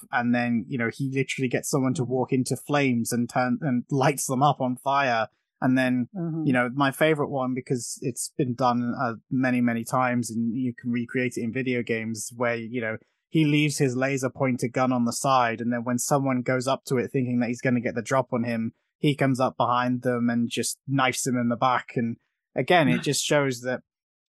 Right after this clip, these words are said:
Speaker 1: he, he is allegedly a cop, but it feels like I'm watching someone that's, uh, was in the special forces, not a guy <laughs> that's supposedly a, a, a lieutenant in the police force. <laughs>
Speaker 2: Right.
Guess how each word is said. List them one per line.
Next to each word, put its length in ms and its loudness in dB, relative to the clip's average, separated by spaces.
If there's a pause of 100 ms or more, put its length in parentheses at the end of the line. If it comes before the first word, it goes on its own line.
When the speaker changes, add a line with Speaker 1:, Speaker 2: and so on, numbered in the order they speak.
(720)
Speaker 1:
he, 500 2
he 240 6
is 120 4
allegedly 540 4
a 80 6
cop, 460 2
but 100 2
it 160 0
feels 260 0
like 220 0
I'm 180 2
watching 360 -4
someone 420 -2
that's, 340 -8
uh, 300 2
was 180 0
in 120 2
the 80 0
special 380 -4
forces, 560 -4 (220)
not 280 6
a 60 4
guy 320 4
<laughs> 80 -8
that's 220 0
supposedly 840 0 (120)
a, 220 4 (100)
a, 260 4
a 140 2 (240)
lieutenant 640 2
in 200 -2
the 80 -6
police 460 -2
force. 680 -2 (280)
<laughs> 120 0 (320)
Speaker 2:
Right. 340 6